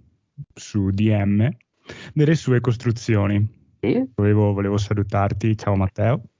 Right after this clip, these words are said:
Speaker 2: <laughs>
Speaker 1: Ehm, quindi lui potrebbe venire su con la sua costruzione e poterla mettere davanti a tutti,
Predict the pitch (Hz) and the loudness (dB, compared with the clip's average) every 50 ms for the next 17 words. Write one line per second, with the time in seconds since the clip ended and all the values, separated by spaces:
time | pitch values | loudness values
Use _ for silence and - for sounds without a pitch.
0 | _ _ - - - - - - 640 - 622 622 622 605 679 719 740 - - - | _ _ -8 -6 -6 -6 -6 -8 -8 -6 -6 -6 -6 -6 -8 -8 -10 -8 -6 -4
1 | 523 - - - 143 147 143 139 135 135 135 131 131 131 127 127 123 123 123 123 | -4 -2 0 2 2 4 4 4 4 4 4 4 4 4 4 4 4 4 2 2
2 | 120 117 117 117 117 113 113 110 107 104 - - - _ - - - - _ _ | 2 2 2 2 2 2 2 0 -2 -6 -10 -18 -20 _ -20 -20 -20 -20 _ _
3 | _ _ _ _ - - - _ 156 143 180 180 165 160 160 143 165 165 147 160 | _ _ _ _ -14 -14 -6 _ 0 2 4 4 6 4 4 4 2 2 2 2
4 | 160 156 147 131 135 123 131 131 139 139 139 135 120 - - 147 135 - - 120 | 2 2 2 2 2 2 2 2 2 2 2 2 0 0 0 0 0 2 2 0
5 | 113 107 - - 127 120 117 - 127 110 - - 110 107 - - - 110 104 104 | 0 0 0 0 -2 0 0 0 -2 -2 -2 -2 -4 -4 -2 -2 0 0 2 2
6 | 107 117 135 156 185 208 160 - - 156 139 - 139 131 123 127 131 131 127 117 | 4 4 4 2 2 0 0 0 0 0 0 2 2 2 2 2 2 2 2 2
7 | 110 107 - - 123 123 123 131 131 135 131 127 123 120 113 113 113 110 107 104 | 0 0 0 0 2 2 4 4 4 4 4 4 4 4 4 4 2 2 2 2
8 | 113 113 110 104 107 110 110 120 117 110 110 113 107 107 - 127 110 92 95 - | 2 2 2 2 2 2 2 0 -2 0 -2 -2 -4 -2 -2 -2 -2 -2 -4 -8